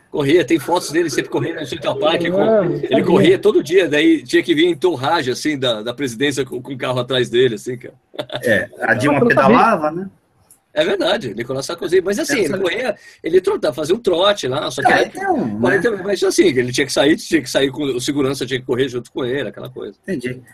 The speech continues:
Speaker 3: O Schwarzenegger também corria, mas ele não foi presidente, foi só, né, governador de estado. Ele fazia
Speaker 2: Corria?
Speaker 3: mais coisas. É, corria, fazia tudo, né, na verdade.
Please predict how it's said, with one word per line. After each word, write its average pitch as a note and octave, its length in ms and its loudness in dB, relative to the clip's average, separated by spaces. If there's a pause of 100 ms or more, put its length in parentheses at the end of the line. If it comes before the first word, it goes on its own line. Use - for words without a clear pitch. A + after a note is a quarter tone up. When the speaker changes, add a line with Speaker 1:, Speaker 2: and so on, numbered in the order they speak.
(120)
Speaker 3:
O F3+ 80 0
Schwarzenegger A3+ 540 4
também A#3 200 2
corria, F3+ 280 4
mas D#3 140 0
ele E3+ 60 2
não E3+ 60 -2
foi F#3 120 0
presidente, D3 420 -4
foi C3+ 140 -10
só, B2 640 -6
né, A#2 360 -6 (280)
governador B2 400 2
de B2 60 -4
estado. A2 380 -2 (680)
Ele C#3+ 100 -8
fazia A#3 220 4
Speaker 2:
Corria? F#4+ 60 4
Speaker 3:
mais F3 140 4
coisas. - 380 -8 (340)
É, C3 180 -2 (260)
corria, C4 320 0
fazia F4 180 -2
tudo, E3 240 -2
né, B2+ 60 -6
na A#2+ 80 -8
verdade. A2+ 340 -12